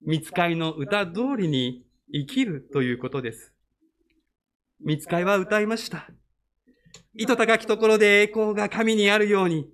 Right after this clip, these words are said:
地の上に平和が御心にかなう人々にあるよう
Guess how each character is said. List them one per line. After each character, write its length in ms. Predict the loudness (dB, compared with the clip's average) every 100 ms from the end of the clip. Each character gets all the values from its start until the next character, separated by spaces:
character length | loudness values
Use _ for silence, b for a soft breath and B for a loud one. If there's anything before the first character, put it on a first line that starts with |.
| _ -8
地 160 | -2
の 220 | 0 0 0
上 260 | 0 2
に 140 | 0 -2
平 320 | 0 0 2
和 120 | 0
が 140 | 0 -2
御 120 | -4
心 340 | -6 -2 -2
に 160 | -4 -6
か 160 | -4
な 160 | 0 0
う 80 | -2
人 200 | -4 -6
々 240 | -4 -4
に 260 | -4 -6 -8
あ 120 | -8
る 140 | -6 -6
よ 180 | -8
う 40 | -14